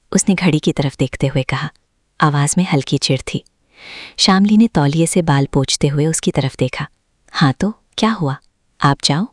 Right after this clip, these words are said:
मैं दूसरी कार से आ जाऊंगी।" उसका लहजा बिल्कुल सीधा था, ना नरमी, ना झुकाव।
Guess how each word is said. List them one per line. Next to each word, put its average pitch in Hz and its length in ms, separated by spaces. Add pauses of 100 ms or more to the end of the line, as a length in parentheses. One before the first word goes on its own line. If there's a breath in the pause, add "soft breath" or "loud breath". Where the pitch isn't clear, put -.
(140)
मैं 185 100
दूसरी 175 280
कार 127 180
से 131 160
आ 127 80
जाऊंगी।" 123 420 (640 loud breath)
उसका 214 240
लहजा 196 320
बिल्कुल 175 320
सीधा 135 360
था, - 180 (380)
ना 139 140
नरमी, 131 440 (240)
ना 170 120
झुकाव। 127 420